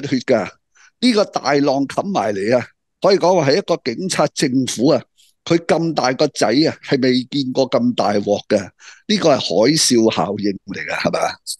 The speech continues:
所以我頭先話呢個車行、車房係冇理由跌，因為你一個大灣區呢個好消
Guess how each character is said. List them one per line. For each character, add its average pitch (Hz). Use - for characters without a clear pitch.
所 -
以 226
我 185
頭 151
先 214
話 160
呢 151
個 202
車 -
行、 139
車 226
房 135
係 113
冇 117
理 127
由 98
跌， 139
因 254
為 190
你 160
一 202
個 185
大 143
灣 165
區 185
呢 214
個 196
好 -
消 190